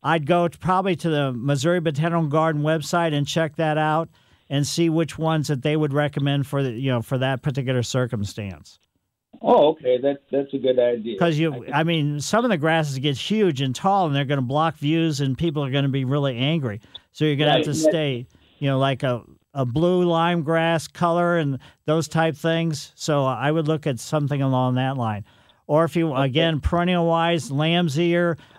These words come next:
Speaker 1: all the herbs, perennial type herbs, they all can take, you know, the alkalinity, they can take this heat, they can take all that stuff, as well as a lot of varieties of sedums, S E D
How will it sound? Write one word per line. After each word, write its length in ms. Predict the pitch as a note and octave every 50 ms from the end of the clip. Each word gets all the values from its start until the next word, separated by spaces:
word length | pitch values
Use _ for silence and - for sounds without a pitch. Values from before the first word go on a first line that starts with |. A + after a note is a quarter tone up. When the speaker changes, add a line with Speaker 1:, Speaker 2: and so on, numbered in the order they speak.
| _ _
Speaker 1:
all 240 | C#3 C#3+ D3+ E3+ E3+
the 200 | D#3+ D#3 D#3 -
herbs, 580 | C#3+ D#3 D#3+ F3 F3 F3 F3+ D#3 C#3+ - - -
perennial 420 | - - F3 E3+ E3+ E3+ E3 D#3
type 300 | - - E3+ D#3+ D#3 C#3+
herbs, 440 | A2+ D3+ D#3 D#3+ E3 E3 D3 C#3+ - C3
they 180 | D3 D#3 D#3+
all 280 | C#3 C#3 D3 D#3+ E3 D#3+
can 220 | - - D3+ D3
take, 320 | C#3 - E3 D#3 - - _ - _ _ _ _ _
you 80 | C#3 C3
know, 80 | C3
the 220 | B2+ C3 C3 B2+ A2
alkalinity, 840 | A#2+ D3 E3 D#3+ - D#3+ E3 E3 E3 E3 E3 E3 D#3 E3+ E3+ E3 D#3+
they 120 | C#3 D3+ C#3+
can 140 | D3 D3 C#3+
take 220 | - D#3+ D3+ B2+ -
this 280 | C#3 B2 - - -
heat, 340 | - - F3 E3+ E3+ E3+ C#3+
they 140 | - D3 C3
can 140 | C3+ C3 A#2
take 220 | C#3 C#3+ C3+ A2+
all 240 | G#2 B2 C#3 D3 D3+
that 180 | D3+ D3+ D3 C3+
stuff, 280 | - - D#3+ D#3 C#3+ - - - - _ _
as 180 | - D3+ C#3+ A2
well 280 | C#3 D#3+ E3+ F3+ F3 E3
as 200 | D3 C#3+ - D#3
a 120 | B2 - - F#2 A#2 F#2 - -
lot 280 | C3 C3 C#3+ D#3+ E3+
of 160 | F3 E3 C#3
varieties 500 | A2+ B2 C#3+ D3 C#3+ D#3 D#3 D#3 C#3+ B2+
of 80 | B2+ A#2
sedums, 680 | G#2+ - - - - E3+ E3+ E3 D#3+ D3 A#2 F#2+ G2 A2
S 220 | C3 C#3+ C#3 - -
E 80 | C#3+ C3+
D 160 | B2 C3+ C#3